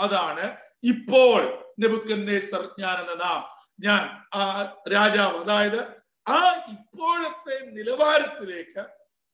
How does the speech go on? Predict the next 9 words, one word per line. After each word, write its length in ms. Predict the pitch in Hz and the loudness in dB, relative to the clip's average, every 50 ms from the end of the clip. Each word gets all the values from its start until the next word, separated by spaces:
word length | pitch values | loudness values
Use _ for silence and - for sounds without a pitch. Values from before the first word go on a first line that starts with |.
| _ _ - - | _ _ -12 -8
താൻ 180 | 185 180 180 180 - - - 196 | -6 -6 -6 -8 -10 -16 -20 -12
മടങ്ങി 380 | 180 180 175 175 170 160 170 | -8 -6 -6 -4 -6 -6 -4
വന്നു. 300 | 160 156 156 147 143 - - - _ - | -4 -4 -4 -4 -8 -16 -18 -20 _ -6
എന്താ 260 | - 208 214 - 233 214 | -2 0 2 4 4 4
ചെയ്ത്? 280 | 196 196 190 190 185 185 - - | 4 2 2 0 0 -4 -4 -4
ഇപ്പോൾ 360 | 262 262 - - 262 247 254 254 262 - - - - - _ _ - | -4 -2 2 6 8 10 10 8 6 2 -6 -8 -14 -16 _ _ -10
നെബുക്കദ്നേസർ 840 | 185 196 208 285 294 277 311 294 285 285 277 277 269 277 277 269 262 262 - | -6 -2 0 0 0 0 -2 -2 2 4 4 4 4 4 4 2 2 2 0
എന്ന 160 | 214 185 190 190 180 | -6 -6 -6 -6 -6
ഞാൻ 320 | 175 170 165 160 160 175 | -4 -4 -2 0 0 0